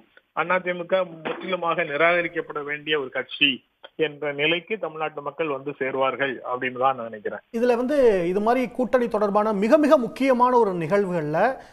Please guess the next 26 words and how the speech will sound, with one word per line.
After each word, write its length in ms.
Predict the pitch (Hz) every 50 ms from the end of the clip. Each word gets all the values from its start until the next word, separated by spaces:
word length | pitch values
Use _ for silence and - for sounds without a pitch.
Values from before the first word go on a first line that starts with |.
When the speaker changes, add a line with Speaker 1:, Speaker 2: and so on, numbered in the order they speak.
| - _
Speaker 2:
அமித்ஷா 380 | - 175 233 277 - - - 302 269 247
வந்து 200 | 233 220 226 226
பேசிடுறாரு. 640 | - 202 202 202 - 202 180 156 160 156 139 151 180 226 247 - - - _
ஆனா 460 | 170 185 220 262 285 302 269 165 381
அ 40 | 403
தி 140 | - - 311
மு 140 | 294 302
கவின் 340 | 233 269 269 254 240 226 214
தலைவரா 420 | 170 202 196 208 220 214 214 214 220 202
எடப்பாடி 500 | 180 196 - 294 294 - 320 320 311 302 240
பழனிசாமியும் 640 | - 220 226 240 240 233 - 233 226 226 233 247 233
பேசணும் 340 | 208 208 202 - 220 214 202
அப்படிங்கிறது 380 | 185 170 190 196 180 196 202 208
அந்த 180 | 208 185 190
கட்சியினருடைய 600 | 170 185 180 - 226 220 208 202 190 185 175 170
எதிர்பார்ப்பா 420 | 180 214 226 226 208 196 - 196 175
இருக்கும்ல. 400 | 160 147 151 151 147 147 147 143 - - - - _
ஆனா 140 | 190 214 220
அங்க 260 | 196 214 269 277 311
அவருக்கு 260 | 269 247 226 220 214
அந்த 120 | 185 185
முக்கியத்துவம் 460 | 180 180 - 285 240 247 233 202 160 160 175
கொடுக்கப்படலையே, 500 | 185 175 185 151 160 143 143 143 143 143
அதை 240 | 147 143 170 185 190
எப்படி 200 | 165 214 196 165
பாக்குறீங்க? 380 | - 135 120 131 123 113 113 110